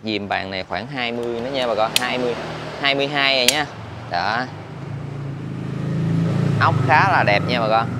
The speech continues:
Đó. Chân móng ha, nó có cùng một chút xíu chày này ha. Đó, cái mặt dưới bàn ha. Đó.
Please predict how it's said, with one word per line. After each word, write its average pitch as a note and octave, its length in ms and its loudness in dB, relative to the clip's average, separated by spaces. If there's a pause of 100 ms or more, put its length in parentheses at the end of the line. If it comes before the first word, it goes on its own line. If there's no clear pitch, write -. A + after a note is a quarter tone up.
(200)
Đó. A2 300 -2 (880)
Chân C#3 260 -2
móng C#3 200 -2
ha, D3+ 180 -2 (160)
nó C#3 160 -14
có C#3+ 80 -8
cùng A#2+ 220 -8
một G#2 180 -6
chút C3+ 140 -8
xíu D#3 240 -6 (100)
chày G2+ 200 0
này F#2+ 100 -10
ha. B2+ 160 -10 (4000)
Đó, G#2 260 -4
cái B2 120 -10
mặt G#2 180 -6
dưới A#2 200 -4
bàn F#2 200 -4
ha. G#2+ 160 -8 (1500)
Đó. F#2 200 -12